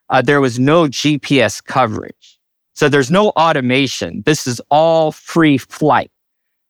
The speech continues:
Uh, and to get the plate shots that were required, uh, it's literally hovering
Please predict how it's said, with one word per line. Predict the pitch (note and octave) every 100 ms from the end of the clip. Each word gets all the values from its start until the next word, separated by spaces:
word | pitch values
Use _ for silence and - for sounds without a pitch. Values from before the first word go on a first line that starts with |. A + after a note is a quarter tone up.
| _
Uh, | B2 A#2+ A#2+ -
and | C#3+ C#3+ C#3 C3 C3 -
to | D3+
get | C3+ - F#3
the |
plate | - D#3+ D3 -
shots | C#3+ C3+ -
that | C3 B2
were | A#2+ A#2+
required, | A#2+ - C3+ B2+ B2+ B2 B2 - _ _ _ _ _
uh, | A#2+ A#2
it's | D3 B2+ D3+
literally | F3 F3+ C#3+ B2+
hovering | A#2+ - D#3+ C3+ C3+ B2 A#2+